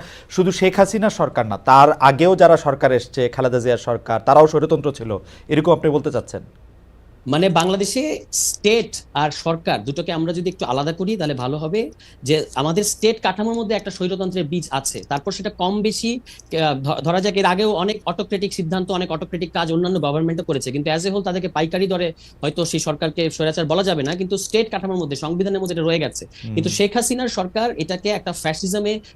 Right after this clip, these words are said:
Speaker 2: টার্ন করতে পেরেছে, আহ,
Speaker 1: হুম।
Speaker 2: বিশেষত দুটো কারণে। একটা কারণ হচ্ছে যে সংবিধান যেভাবে একচেটিয়া ক্ষমতা,
Speaker 1: হুম।
Speaker 2: এটা, আরেকটা হচ্ছে তার আওয়ামী লীগের কালচারাল এবং ন্যারেটিভের যে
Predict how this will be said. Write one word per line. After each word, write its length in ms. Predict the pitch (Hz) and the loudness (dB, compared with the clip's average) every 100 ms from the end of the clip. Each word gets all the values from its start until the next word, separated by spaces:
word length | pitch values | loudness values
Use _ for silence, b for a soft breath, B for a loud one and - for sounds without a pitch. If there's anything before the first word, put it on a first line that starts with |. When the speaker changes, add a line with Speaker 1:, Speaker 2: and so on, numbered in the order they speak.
| - | -6
Speaker 2:
টার্ন 260 | 156 180 226 | 0 2 2
করতে 220 | 220 214 | -2 -2
পেরেছে, 380 | 180 196 - 220 | -2 -2 0 0
আহ, 360 | 214 - 135 139 | -2 -6 -4 -4
Speaker 1:
হুম। 80 | 131 | -4
Speaker 2:
বিশেষত 320 | 160 196 214 | -6 -6 -6
দুটো 280 | 185 165 190 | -4 -4 -4
কারণে। 280 | 151 135 156 | -2 -2 -2
একটা 240 | 135 165 | -4 -6
কারণ 200 | 165 170 | -6 -4
হচ্ছে 220 | 170 - | -6 -6
যে 200 | 180 196 - b - | -4 -4 -6 b -8
সংবিধান 600 | 139 147 175 175 180 175 | -4 2 2 4 4 4
যেভাবে 280 | 160 160 | 2 0
একচেটিয়া 520 | 165 143 - 160 170 165 | 0 -2 -4 -4 -4 -4
ক্ষমতা, 500 | 156 160 160 160 185 b 117 | -2 -4 -2 -4 -6 b -10
Speaker 1:
হুম। 120 | 110 | -4
Speaker 2:
এটা, 280 | 143 202 - | -2 0 0
আরেকটা 300 | 139 147 165 | -2 -2 -4
হচ্ছে 140 | 175 | -6
তার 160 | 160 151 | -6 -4
আওয়ামী 280 | 135 156 180 | -2 0 0
লীগের 200 | 175 175 | 0 -2
কালচারাল 480 | - 165 165 196 175 | 0 -2 0 -4 -2
এবং 180 | 165 | -2
ন্যারেটিভের 520 | 139 143 147 170 175 143 | -4 -4 -4 -2 -2 -2
যে 220 | 147 | -2